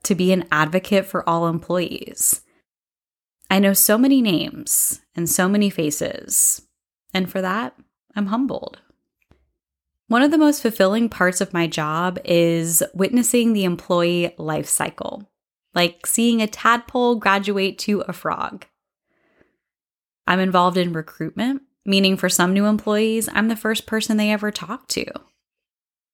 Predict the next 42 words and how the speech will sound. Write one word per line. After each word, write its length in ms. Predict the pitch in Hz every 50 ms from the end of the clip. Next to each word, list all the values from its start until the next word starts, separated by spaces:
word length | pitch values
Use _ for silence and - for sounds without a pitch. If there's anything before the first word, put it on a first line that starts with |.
| _ _ -
I 60 | 185
then 160 | 180 185 185 202
help 220 | 208 208 190 -
facilitate 580 | 196 185 - 180 165 165 170 - 202 180 170 165
their 100 | 160 151
new 160 | 160 165 160
hire 320 | 160 - 170 160 156 - -
onboarding 560 | - 160 175 185 180 196 202 202 202 202 196
experience 760 | 196 - - - - 202 190 190 190 190 190 190 190 190 -
and 400 | - - 165 165 165 160 160 165
get 160 | 170 175 - -
to 100 | - 214
wish 220 | 190 190 190 -
them 180 | - 190 185 185
well 280 | 190 196 180 156 147
during 200 | - 156 160 160
their 140 | 156 156 156
first 360 | 156 - 170 175 175 - -
few 140 | - - 185
days 400 | 175 170 165 165 160 160 156 -
on 280 | - - 156 156 156 160
the 80 | 156 156
job. 500 | - - 156 147 151 - - - - 180 _ _ _ _ _ _ _ _ _ _ _ _ _ _ _ _ _ _ _ -
This 180 | 196 196 202 -
same 220 | - 214 214 214
employee 500 | 202 202 196 - - 170 165 170 180 214
may 160 | 208 190 170
come 220 | 165 - 196 170 170
to 120 | 170 180
me 100 | 180 170
later 400 | 165 156 160 160 156 170 202 214
with 220 | 220 190 175 175 -
a 100 | 160 156
leave 340 | 151 156 156 156 160 160 170
request 800 | 180 180 - - 185 175 185 202 - - - - - - - -
to 100 | - -
take 260 | 165 - 180 175 - -
care 300 | - - 160 156 160 170
of 120 | 170 170
an 100 | 170 160 - -
ailing 360 | 156 165 165 165 165 165 160
parent 520 | - - 156 156 160 175 208 226 240 -